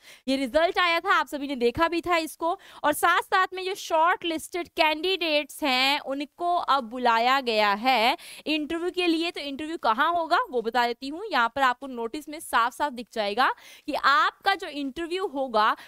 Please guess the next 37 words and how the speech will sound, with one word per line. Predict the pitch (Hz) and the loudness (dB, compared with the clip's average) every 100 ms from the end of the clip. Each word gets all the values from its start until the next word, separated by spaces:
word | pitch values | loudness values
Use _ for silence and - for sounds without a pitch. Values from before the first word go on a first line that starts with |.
| - | -4
वो | 311 262 - | -2 -2 -2
एक | 330 381 440 440 | 0 2 2 0
मई | 302 302 349 440 | 0 2 2 2
से | 427 392 | -2 -4
स्टार्ट | - 262 233 269 | 0 2 2 -2
होकर | 254 330 403 - | -2 0 -2 -2
चार | 320 311 349 | 2 2 0
मई | 311 277 | -2 -4
तक | 277 277 | -4 -8
होगा, | 214 175 - | -10 -14 -10
ठीक | - 302 | -4 0
है। | 427 226 - - - | 2 0 -6 -20 -4
ये | 269 359 | 0 2
आप | 339 339 | 0 -4
लोगों | 339 | -10
को | |
बताया | 330 311 294 302 | -2 0 0 2
गया | 311 320 | 2 2
है, | 349 | 2
the | 370 - | 0 -4
पीआरटी | 330 330 359 359 - 415 415 | -4 2 2 2 -2 -4 -4
music | 302 294 302 285 381 | -6 -8 -8 -8 -8
to | 370 311 | -6 -8
be | 330 | -8
filled | - 381 403 - | -6 -4 -4 -8
through | - 294 349 220 | -14 -10 -8 -2
direct | 240 240 277 349 311 | 2 2 2 -2 -6
recruitment | 285 269 262 247 269 277 285 - | -14 -10 -12 -10 -6 -6 -6 -8
in | 277 262 311 | -10 -8 -6
केवीएस, | 320 359 247 156 - - | -4 -6 -8 -12 -14 -12
ठीक | 277 | -4
है। | 370 | -2
ये | 277 262 | -2 -4
इंटरव्यू | 247 254 302 349 | -6 -8 -8 -6
कंडक्ट | 311 269 254 | -4 -4 -6
करवाया | 294 262 247 | -4 0 0
जाएगा | 247 247 294 | 0 -2 -2